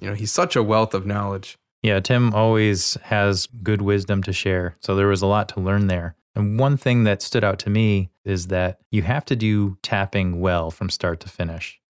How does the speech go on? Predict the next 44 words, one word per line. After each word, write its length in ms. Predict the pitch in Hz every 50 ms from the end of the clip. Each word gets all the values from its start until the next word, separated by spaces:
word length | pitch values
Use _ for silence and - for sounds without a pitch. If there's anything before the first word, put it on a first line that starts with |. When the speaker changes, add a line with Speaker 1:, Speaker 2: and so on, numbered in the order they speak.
| _ _ -
Speaker 2:
You 60 | 101
know, 60 | 98 95
if 80 | 90 104
you 60 | 95
do 140 | 107 107 104
one 380 | 95 95 101 104 107 110 110
part 300 | 110 - - 120 127 135
of 100 | 101 82
it 120 | 87 87 87
wrong, 340 | 95 107 107 107 98 90 90
it 140 | 85 80 -
can 100 | 98 90
negate 420 | 87 87 85 82 95 95 92 82
your 200 | 95 90 87 90
efforts. 580 | 90 90 - - 87 85 90 - - - - _ _ _ _ -
For 120 | - 104
example, 640 | 101 98 90 98 98 98 87 - 95 90 87 87 - _ _ _ _ -
if 200 | 113 95 - -
you 140 | 98 95
make 320 | 95 101 98 98 95 - -
a 80 | 90 82
slightly 520 | - - - 95 98 104 101 101 95 92
ovaled 400 | 90 104 104 101 95 95 90 87
hole 380 | - - 131 143 139 104 92 90
when 120 | 92 90
you're 80 | 90 87
drilling 360 | 85 92 101 98 95 92 90
the 80 | 87 78
hole, 280 | 90 110 113 101 90
it 60 | 90
doesn't 260 | 95 107 92 95 92 95
matter 260 | 98 104 104 101 95
if 120 | 87 -
you 80 | 95 90
have 120 | 92 82
a 60 | 90
good 240 | 85 82 98 92 87
spout 400 | - - - 90 92 95 98 92 -
and 140 | 92 87
you 60 | 80 80
tap 320 | - - 95 85 - -
it 60 | 92
in 160 | 98 101 98
properly. 580 | 90 - 85 82 80 - 87 82 82 82 80